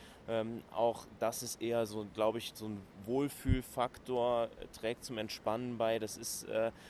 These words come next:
Teil der Eventisierung, äh, der Sauna, die man erlebt. Äh, vielen Leuten ist inzwischen einfach zu langweilig, wenn sie da zwölf Minuten in der Schwitzkabine sitzen und da kann man dann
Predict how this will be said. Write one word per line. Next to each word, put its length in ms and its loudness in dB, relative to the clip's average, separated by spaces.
Teil 300 2
der 580 4
Eventisierung, 1120 0
äh, 340 2
der 140 2
Sauna, 380 2
die 160 -4
man 360 -2
erlebt. 540 0
Äh, 200 2
vielen 260 -2
Leuten 260 2
ist 260 -4
inzwischen 380 -6
einfach 260 -2
zu 120 -2
langweilig, 480 2
wenn 140 -2
sie 100 -6
da 140 0
zwölf 260 -4
Minuten 320 -2
in 60 -4
der 80 -2
Schwitzkabine 680 -2
sitzen 360 -6
und 100 -4
da 80 -2
kann 180 -4
man 160 -2
dann 180 -2